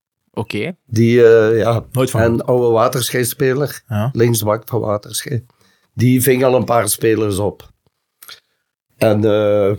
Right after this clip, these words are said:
Speaker 2: ja, hoe is dat toen verder geëvolueerd? Ik denk in, eh, tweeduizend hebben ze mij dan aangesproken om dat eventueel te doen, maar mijn huis was daar niet gereed voor.
Speaker 1: Mhm.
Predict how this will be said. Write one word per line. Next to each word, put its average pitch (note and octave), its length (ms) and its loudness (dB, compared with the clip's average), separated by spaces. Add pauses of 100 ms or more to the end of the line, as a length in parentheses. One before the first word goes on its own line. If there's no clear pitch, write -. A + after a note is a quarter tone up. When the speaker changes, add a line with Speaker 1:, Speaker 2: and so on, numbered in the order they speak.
(140)
Speaker 2:
ja, F#2+ 160 -4
hoe A2+ 160 0
is A2 60 -6
dat A2 160 -4
toen A2+ 140 -4
verder G#2+ 320 -2
geëvolueerd? A#2+ 680 -4
Ik G#2 140 -4
denk A2 280 -2
in, G#2+ 360 -4
eh, G#2 340 -2 (680)
tweeduizend A#2+ 1040 0 (680)
hebben A2 260 0
ze A2+ 80 -2
mij A2+ 220 0
dan A2+ 180 0
aangesproken B2+ 680 -2
om A#2 80 -2
dat A#2 160 0
eventueel A#2 540 -4
te G#2+ 140 -8
doen, B2 220 -2
maar A#2 160 0 (200)
mijn A2 360 -2
huis A2+ 300 -2
was A#2+ 180 -6
daar A#2+ 120 -4
niet A#2 200 -4
gereed G2+ 360 -4
voor. C#3+ 300 -2
Speaker 1:
Mhm. G#2+ 300 -12